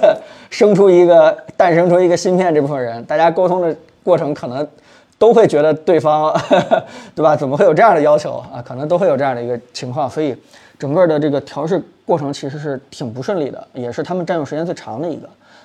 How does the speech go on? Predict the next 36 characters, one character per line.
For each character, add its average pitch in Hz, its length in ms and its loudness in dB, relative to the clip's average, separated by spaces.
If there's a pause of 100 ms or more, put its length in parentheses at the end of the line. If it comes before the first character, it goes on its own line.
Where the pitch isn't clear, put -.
(120)
但 185 120 -2
最 208 80 0
后 185 100 0
的 170 60 -4
效 214 180 0
果 127 140 -8
其 123 160 -14
实 131 240 -10
还 113 400 -16
可 - 220 -10
以， 147 100 -6
对， 120 180 -12
还 120 160 -14
是 139 80 -10
挺 127 160 -16
不 110 100 -16
错 135 140 -10
的。 - 140 -16 (540)
嗯， 123 580 -8 (1120)
这 - 100 0
是， 160 200 0 (120)
这 151 120 0
是 151 100 -4
几 139 160 -6
点。 135 260 -4
而 180 120 -4
且 190 120 -4
还 160 160 0
有 202 80 4
一 151 80 0
个 135 120 -6
事 135 140 -10
儿 123 40 -8
就 120 100 -10
是 120 80 -10
说， 127 240 -8